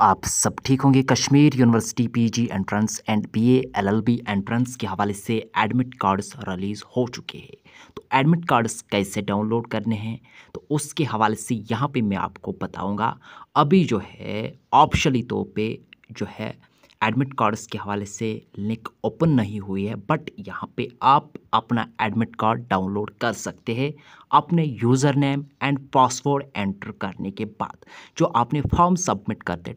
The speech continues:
टाइम रखा था। तो यहाँ पे जहाँ पे फॉर्म सबमिट करते थे उसी पेज पे आना है और यहाँ पे आपको जो है अपना username and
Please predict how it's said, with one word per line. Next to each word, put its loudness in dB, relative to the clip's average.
टाइम -4
रखा -10
था। -20
तो -2
यहाँ 2
पे 0
जहाँ -4
पे -8
फॉर्म 2
सबमिट -8
करते -4
थे -4
उसी 0
पेज 2
पे 0
आना -4
है -8
और 2
यहाँ -2
पे 0
आपको 2
जो -4
है -8
अपना 0
username 0
and -6